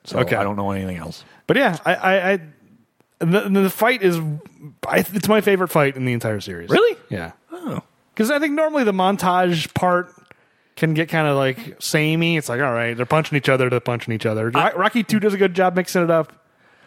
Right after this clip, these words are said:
Speaker 1: I just have a hard time because it, it's so, I know you were just gonna say, "Well, they're committing to the absurdity." It's just so far from reality in boxing.
Speaker 2: Oh, of course.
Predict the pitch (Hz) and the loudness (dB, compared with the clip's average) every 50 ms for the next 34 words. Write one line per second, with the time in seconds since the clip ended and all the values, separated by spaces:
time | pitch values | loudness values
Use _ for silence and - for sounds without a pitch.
0 | _ _ _ - 196 262 269 247 233 240 196 175 143 165 156 147 - 156 147 143 | _ _ _ 0 0 2 2 2 2 2 2 2 2 2 2 0 2 0 0 0
1 | 139 135 123 117 123 117 127 - - 143 143 - _ _ _ _ _ _ - 156 | 0 -2 -2 -2 -2 -2 -4 -4 -2 -2 -2 -4 _ _ _ _ _ _ -2 -2
2 | 147 - - - - - 156 143 - 147 190 214 220 214 196 180 170 175 160 147 | -2 -2 -4 -2 0 0 0 2 2 0 0 2 2 2 2 2 0 -2 -2 -2
3 | 147 175 185 196 180 170 156 160 156 - - 156 139 - - 165 147 139 131 131 | 0 2 4 4 2 2 2 -2 -2 0 -2 -2 -2 0 0 2 2 4 4 4
4 | 127 123 - - 139 127 135 139 139 131 123 120 110 107 107 98 98 - - 175 | 2 2 0 0 -2 0 0 0 0 0 0 0 0 0 0 -2 -2 0 0 2
5 | 175 139 101 92 87 - 95 - - - - - - - - _ _ - 220 262 | 2 2 0 -4 -8 -10 -12 -12 -16 -20 -20 -20 -20 -20 -20 _ _ -2 0 0
6 | 214 - - - - - 180 190 160 - - - - - - - - - - - | 0 0 -4 -4 -2 0 2 2 2 2 -2 -6 -6 -4 -2 0 0 2 2 2
7 | - 175 160 160 151 - - - 147 143 135 131 127 - 147 139 127 120 120 117 | 2 4 4 2 2 0 -2 0 0 2 2 2 0 -2 -6 -4 -2 -2 0 0
8 | 117 117 113 113 113 110 104 104 107 101 98 101 - 131 117 104 98 - - - | 2 2 2 2 2 0 -2 -4 -6 -6 -6 -2 -2 0 0 0 -2 -6 -6 -4
9 | - 240 262 220 196 175 - - 240 - 180 170 - - - - | -2 0 0 0 0 0 0 0 0 0 0 -4 -10 -10 -10 -12